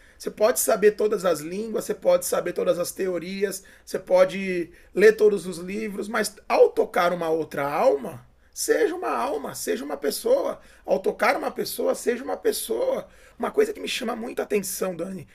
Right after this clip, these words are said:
nessa questão da humanidade, da gestão humanizada, é que gestão significa um grupo de escolhas.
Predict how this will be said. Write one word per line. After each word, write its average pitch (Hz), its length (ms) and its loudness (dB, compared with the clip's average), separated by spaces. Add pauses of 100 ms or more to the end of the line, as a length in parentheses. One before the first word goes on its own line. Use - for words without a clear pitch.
(100)
nessa 180 240 -6
questão - 460 -6
da 170 120 2
humanidade, 175 720 -2
da 156 100 -4
gestão 160 500 -4
humanizada, 160 800 -6 (420)
é - 60 -4
que - 140 -8
gestão 208 440 -2
significa 196 600 -8
um - 20 -2
grupo 196 300 -8
de 185 60 -8
escolhas. 160 800 -8